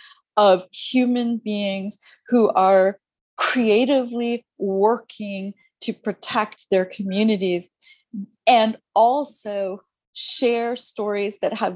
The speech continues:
valuable information for multiple other communities around the world who are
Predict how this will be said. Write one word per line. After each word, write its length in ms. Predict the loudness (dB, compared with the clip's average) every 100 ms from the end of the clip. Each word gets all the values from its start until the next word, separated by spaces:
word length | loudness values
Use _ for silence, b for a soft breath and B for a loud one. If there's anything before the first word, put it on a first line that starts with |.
| -8
valuable 1000 | -10 -6 2 4 4 2 -2 -4 -6 -6 -8
information 720 | -8 -4 -4 -2 -2 -4 -4
for 140 | -6
multiple 800 | -2 2 6 6 4 -2 -4 -2 0
other 280 | 0 -2 -4
communities 540 | -8 -8 -8 -8 -8 -6
around 340 | 0 2 4
the 80 | 0
world 400 | 0 2 2 0 _ B B 2
who 120 | 6
are 180 | 6